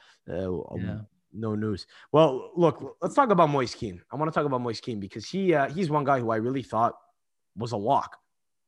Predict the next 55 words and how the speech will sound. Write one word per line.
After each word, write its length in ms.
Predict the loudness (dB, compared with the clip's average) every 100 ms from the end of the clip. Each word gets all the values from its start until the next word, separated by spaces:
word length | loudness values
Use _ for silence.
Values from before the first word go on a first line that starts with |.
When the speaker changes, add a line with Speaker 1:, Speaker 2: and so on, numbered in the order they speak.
| _ -12
Speaker 1:
and 100 | -6
he 60 | -4
didn't 240 | -4 -4
make 140 | -6 -8
the 80 | -2
cut, 260 | -2 0
two 120 | -4
twenty-eight 520 | -6 -6 -4 -2 -4 -6
men. 260 | -10 -10 -14 -20 -14
So 120 | -4
although 180 | 0 0
we 100 | 0
don't 360 | -2 0 -2 0
know 320 | -2 -2 -4 _ -16
what 120 | -12
the 60 | -6
final 280 | -2 -2 -2
squad's 260 | -2 -2
gonna 180 | -2 -2
look 160 | -2 -2
like, 140 | -4
we 80 | -4
know 140 | -4
that 60 | -4
he 140 | -4
won't 160 | -2 -2
be 100 | -4
a 40 | -2
part 220 | -2 0
of 60 |
that. 340 | 0 0 -2 -20 -20 -20 -6
Um, 440 | 0 0 2 -2 -4 -14 -18
I 40 | -2
thought 200 | 6 8
he 60 |
might 160 | 8 8
have 80 | 8
got 140 | 8
in 100 | 6
because 220 | 2 -2
he's 140 | 0 2
a 60 |
number 220 | 4 6 6
nine, 220 | 6 6
but 100 | 0
he's 80 | 0
pretty 200 | -2 0
flexible 420 | -2 0 -2 -2
and 80 | -4
he 80 |
plays 200 | -2 0
out 120 | 2 4
wide 240 | 4 4
a 40 |
lot. 400 | 4 2 0 _